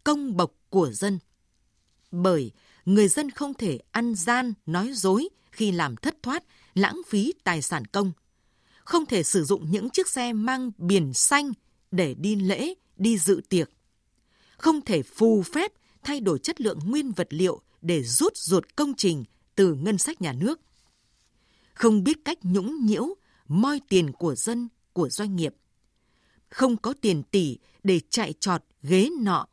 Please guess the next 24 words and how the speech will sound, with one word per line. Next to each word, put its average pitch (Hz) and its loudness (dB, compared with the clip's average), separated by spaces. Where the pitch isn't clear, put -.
ghế 185 2
kia. 220 0
Rồi 196 4
phiếu 196 4
bầu, 180 2
rồi 214 4
bằng 208 2
cấp, 330 -2
rồi 214 4
cả 190 -2
điểm 165 0
thi 285 0
cho 226 0
con, 233 0
em, 240 -2
người 180 4
thân 277 -4
của 170 -4
mình. 143 -2
Người 170 4
dân 202 0
cũng 220 2
không 302 -4
thể 175 -4